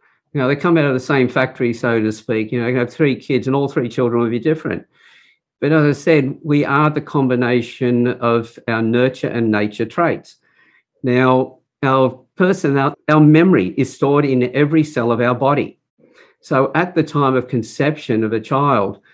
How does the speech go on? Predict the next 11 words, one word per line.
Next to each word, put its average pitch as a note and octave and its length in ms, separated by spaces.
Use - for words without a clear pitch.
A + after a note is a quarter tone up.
every E3+ 380
memory D3 360
the A#2 140
parents A#2+ 480
have, A2+ 260
both A#2+ 220
the B2 100
man B2+ 300
and B2 100
the A#2 60
mother, A2+ 340